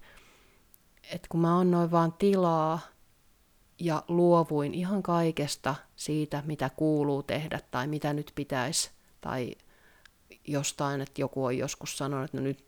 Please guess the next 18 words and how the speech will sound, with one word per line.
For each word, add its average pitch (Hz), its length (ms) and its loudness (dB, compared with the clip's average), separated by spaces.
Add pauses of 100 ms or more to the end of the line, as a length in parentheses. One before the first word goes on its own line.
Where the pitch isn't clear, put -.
näin 135 280 -4
kuuluu 131 380 -4
toimia 127 440 -4 (120)
tai 139 180 -4
näin 139 360 -6 (100)
kuuluu 127 340 -6
tehdä 139 280 -6
hevosen 143 480 -6
kanssa. 143 440 -6 (680)
Et - 120 -8
mä 160 120 0
todella 190 400 4
tietoisesti 160 720 0
unohdin 156 500 -2
kaiken 147 480 -2
sen - 360 -4 (560)
ja 156 140 0
vaan 170 440 4